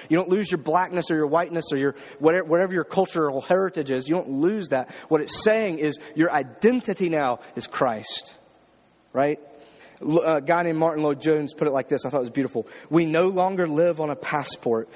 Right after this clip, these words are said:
but we live really having birth certificates. We really do belong." We're citizens. Second thing he says is we're members of the household of God, meaning no matter how, what you think,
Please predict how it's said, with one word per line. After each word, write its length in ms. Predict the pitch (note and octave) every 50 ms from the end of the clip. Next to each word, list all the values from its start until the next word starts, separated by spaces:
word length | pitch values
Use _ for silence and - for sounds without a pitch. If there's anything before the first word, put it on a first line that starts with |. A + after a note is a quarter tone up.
| - - - -
but 120 | D3 C3
we 120 | C#3 C#3+ C3
live 500 | C3+ D3+ E3+ E3+ D3+ C3 A#2+ A2 - - - - - -
really 380 | C3+ D3+ D#3+ E3+ F3 F3+ E3 D3+
having 340 | D#3 D#3+ D#3 D3 C#3+ C3+
birth 260 | B2 - C#3+ C#3 - -
certificates. 500 | - C3 - C3+ - B2+ - A2+ G2+ - - - - -
We 160 | - C#3 C#3+ C3+
really 480 | B2+ C3+ D3+ D#3 D3 D3 C#3 B2 A2+ - - -
do 320 | C3 C#3 C3 A#2+ A2+ G#2 - - -
belong." 500 | - B2 A2+ G#2+ G2+ G2+ G2 G#2 G#2 - - _ _ _ _ _ _ _ _ _ _ _ _ _ _ _ _ _ _ _ _ _ _ _ _
We're 80 | - - - -
citizens. 580 | - E3+ D3 C3+ - - A#2 G#2+ G#2 G#2 - - - - _ _ _ _ _ _ _ _ _ - - - - - _ _ _ _
Second 300 | - - E3 D#3 F3 D#3+
thing 100 | E3 D#3+
he 60 | D3+
says 240 | C#3+ - D#3+ D3 C#3
is 100 | C3+ C3+
we're 160 | C3+ D3+ D3
members 520 | C3+ C#3 C#3+ D3+ E3 F3 E3+ E3+ E3 D3+ D#3+
of 80 | C3+
the 60 | C#3+
household 540 | B2+ - - D3 D3 - - - D3 C#3+ C3+
of 80 | B2+ -
God, 300 | - B2+ A#2+ A#2 A2+ A#2
meaning 260 | B2+ C#3 C3+ B2+ A2+ - - - -
no 100 | C#3 D3+
matter 300 | D#3+ D#3+ D#3 D#3 D3 C#3
how, 220 | C#3+ - C#3+ E3 -
what 240 | D3 D3 E3+ F3 -
you 100 | F#3+ F3+
think, 340 | - - F#3+ F#3 F3+ -